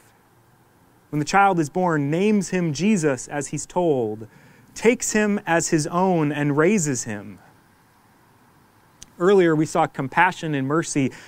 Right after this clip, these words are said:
Now we see faith. Faith that causes him to step past what makes sense,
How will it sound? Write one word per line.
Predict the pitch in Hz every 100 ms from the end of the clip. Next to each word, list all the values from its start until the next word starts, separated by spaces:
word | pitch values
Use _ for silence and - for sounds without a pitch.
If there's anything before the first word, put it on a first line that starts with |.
| -
Now | 160 190 208
we | 180 156
see | 143 - 151
faith. | - 196 226 139 101 - - _ _ _ _ _ _ _ _ _
Faith | - 220 226 -
that | 165
causes | - 196 190 190
him | 196 170
to | -
step | - 202 -
past | - 208 202 -
what | 165
makes | 160 156
sense, | - 208 202 131 -